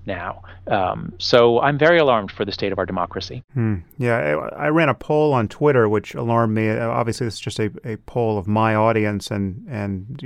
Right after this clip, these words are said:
Speaker 2: random people who happen to get forwarded it. So it's not, not the general population, and it definitely skews liberal. But what it suggested to me is that there are many Sanders supporters who hate Clinton so much and who, and whose basic platform is just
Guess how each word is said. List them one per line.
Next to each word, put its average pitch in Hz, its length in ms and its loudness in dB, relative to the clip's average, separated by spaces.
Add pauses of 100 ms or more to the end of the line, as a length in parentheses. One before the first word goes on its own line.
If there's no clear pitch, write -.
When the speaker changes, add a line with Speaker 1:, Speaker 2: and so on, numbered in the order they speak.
Speaker 2:
random 107 400 0
people 110 260 -4
who 101 100 -2
happen 104 360 -4
to 101 80 -6
get 98 180 -8
forwarded 113 440 -2
it. - 120 -10
So 107 120 -4
it's - 80 -8
not, 113 240 -2
not 120 220 -8
the 110 60 -6
general 107 360 -2
population, 107 640 -4
and 104 140 -6
it - 200 -12
definitely 127 380 -2
skews 117 580 -4
liberal. 113 400 -2
But 117 280 -2
what 135 160 4
it 127 40 2
suggested 139 480 0
to 131 80 0
me 123 140 2
is 113 120 0
that 113 200 2 (100)
there 127 100 2
are 123 60 2
many 151 440 4
Sanders 143 600 2
supporters 107 800 -2 (360)
who 123 680 0
hate - 400 -2
Clinton 143 480 0
so 120 260 0
much 110 440 0
and 110 140 -4
who, 101 80 -2
and 110 180 -2
whose 110 380 -2 (200)
basic 139 560 2 (160)
platform 131 600 4
is 110 220 -4
just 110 420 -2